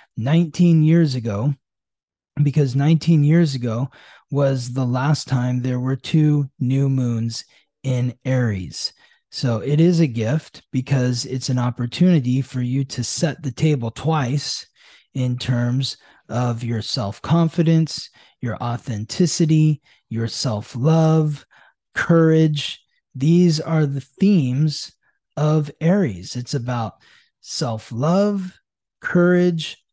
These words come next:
authenticity, and, and directness. Self-confidence, courage, authenticity, and directness. So setting your intentions to love yourself,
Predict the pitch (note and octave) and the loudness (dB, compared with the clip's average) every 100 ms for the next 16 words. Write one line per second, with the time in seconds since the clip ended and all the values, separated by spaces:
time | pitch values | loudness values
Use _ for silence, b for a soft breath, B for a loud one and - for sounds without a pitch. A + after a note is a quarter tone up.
0 | - E3+ E3+ F#3+ E3+ D#3+ F3 D#3 F3 D#3+ | -4 0 2 2 2 4 2 0 0 2
1 | E3 D#3+ b b _ - D#3+ D3 _ D#3+ | 2 0 b b _ -2 0 0 _ -2
2 | D#3+ D#3 D3+ D#3+ - C#3+ F#2+ - - - | 0 2 2 2 0 -2 -4 -6 -10 -12
3 | - - _ - - G#2+ G#2+ - - F3 | -16 -18 _ -14 -8 -8 -8 -12 -2 0
4 | F3+ - F3 F3 E3 - - b b - | 0 0 0 2 0 -6 -14 b b 0
5 | E3 D#3+ D#3 C#3+ - D#3+ D3+ E3 D#3 E3 | 4 4 2 -2 -4 -2 0 0 0 -2
6 | - D#3 D#3 D3 C#3 D3 D3+ A#2+ G2 - | -4 -6 -6 -6 -8 -6 -8 -10 -10 -8
7 | C#3 A#2+ - B B B - F3 E3+ E3 | -6 -6 -8 B B B -2 2 4 4
8 | C#3+ C3 C3 F3+ F3+ - F#3 E3+ - B2 | 4 -2 0 2 2 2 2 2 -2 -8
9 | G2 G#2+ D#3+ E3 F3+ F3 - F3+ F3+ F#3 | -6 0 0 4 2 2 0 0 0 -2
10 | - | -8